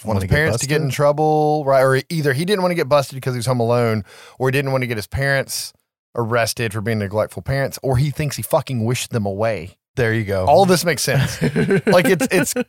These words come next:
Speaker 1: it's corrected by him calling the police to arrest them at the neighbor's house instead of his own house.
Speaker 2: Yeah.
Speaker 1: Like, he had a reason. They don't say it. It could be any of the reasons I just said or a different one. But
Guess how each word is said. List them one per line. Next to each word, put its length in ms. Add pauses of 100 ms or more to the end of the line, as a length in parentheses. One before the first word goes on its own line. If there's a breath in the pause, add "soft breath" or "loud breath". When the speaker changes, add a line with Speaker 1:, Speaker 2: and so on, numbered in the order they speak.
Speaker 1:
it's 200
corrected 560
by 160
him 200
calling 400
the 80
police 300
to 100
arrest 240
them 140
at 100
the 60
neighbor's 260
house 300
instead 300
of 60
his 120
own 120
house. 300
Speaker 2:
Yeah. 80
Speaker 1:
Like, 180
he 220
had 220
a 60
reason. 640 (440)
They 80
don't 180
say 260
it. 180
It 140
could 140
be 160 (280)
any 180
of 60
the 60
reasons 280
I 100
just 140
said 140
or 100
a 80
different 300
one. 160 (420 loud breath)
But 380